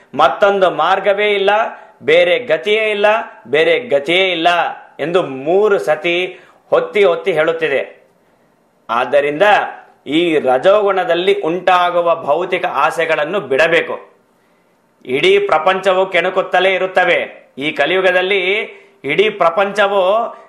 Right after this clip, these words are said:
ನಮ್ಮ ಇಂದ್ರಿಯಗಳನ್ನು ಕೆಣಕುತ್ತಾ ಇರುತ್ತವೆ. ನಮ್ಮಲ್ಲಿ ರಜೋಗುಣದಲ್ಲಿ ಮುಳುಗಿಸುತ್ತದೆ ಈ ಪ್ರಪಂಚವು. ಆದರೂ ನಾವು ದೃಢವಾಗಿರಲು ಪ್ರಯತ್ನಿಸಬೇಕು, ದಿಗ್ಭ್ರಮೆಗೊಳಗಾಗಬಾರದು.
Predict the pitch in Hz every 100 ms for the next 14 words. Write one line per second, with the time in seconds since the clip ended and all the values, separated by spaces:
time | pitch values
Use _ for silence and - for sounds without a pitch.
0 | - 160 175 160 175 202 202 190 190 196
1 | 196 180 190 196 196 185 196 196 190 160
2 | 110 - - _ _ _ - 123 156 190
3 | 190 196 185 208 - - 131 147 147 208
4 | 202 196 190 190 175 165 190 202 202 202
5 | 180 190 202 196 160 185 196 196 170 139
6 | 104 - _ _ _ - 110 135 190 220
7 | 214 160 160 165 165 - - - 135 156
8 | 180 160 131 139 175 196 202 202 196 185
9 | 190 247 185 - - - 135 185 190 190
10 | 190 170 143 123 - - _ _ _ _
11 | _ _ 113 127 190 170 190 190 180 185
12 | 175 170 175 170 170 170 147 110 -